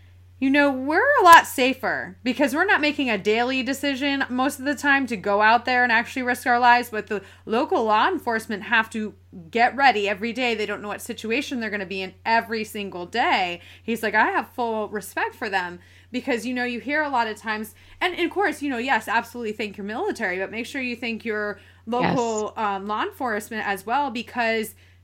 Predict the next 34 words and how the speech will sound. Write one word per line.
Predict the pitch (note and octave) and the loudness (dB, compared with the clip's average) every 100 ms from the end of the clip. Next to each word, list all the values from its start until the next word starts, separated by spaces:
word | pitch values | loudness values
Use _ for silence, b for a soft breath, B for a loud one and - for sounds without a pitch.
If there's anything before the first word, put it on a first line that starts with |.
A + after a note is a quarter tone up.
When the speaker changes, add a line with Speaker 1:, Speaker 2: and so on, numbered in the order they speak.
| _ | _
Speaker 1:
they're | F#3 B3+ | -4 -2
making | D4+ C4+ A#3+ A3 | -2 -4 -4 -4
a | |
daily | G3+ F#3+ F#3+ | -2 -2 -4
decision | F#3+ F#3+ D4 C#4+ A3 | -8 -8 -8 -6 -8
to | |
be | G3+ G3+ | -6 -4
like, | F#3+ F3+ - | -2 -4 -6
"Okay, | G#3+ A3+ A3 | -10 -6 -6
I'm | G#3+ | -6
gonna | A#3 | -4
go | |
out | A3 A3 | -4 -4
there, | A3 G#3+ | -4 -4
I'm | |
gonna | G3 | -6
protect | F#3+ G3+ - G3+ - | -10 -10 -2 -4 -4
and | F#3 | -14
serve | - G3+ F#3+ | -8 -6 -6
these | F#3 - | -8 -8
people, | A#3+ A#3+ A#3+ A3+ | -8 -4 -4 -4
and | F#3 | -4
I | G3 | -4
don't | D4 G3+ | -4 -6
know | G#3 G#3+ G#3+ b b | -6 -6 -8 b b
who's | - C#4+ C#4 | -8 -4 -2
the | B3 | -4
person | A#3+ A#3+ A#3 | -6 -6 -4
I'm | G3+ | -6
gonna | G3 F#3 | -6 -8
pull | F3+ F3+ | -8 -8
over | F3+ E3 D3+ - | -8 -8 -12 -10
next | F3+ E3+ F3 | -10 -10 -12
time. | D#3+ - G3 | -16 -16 -20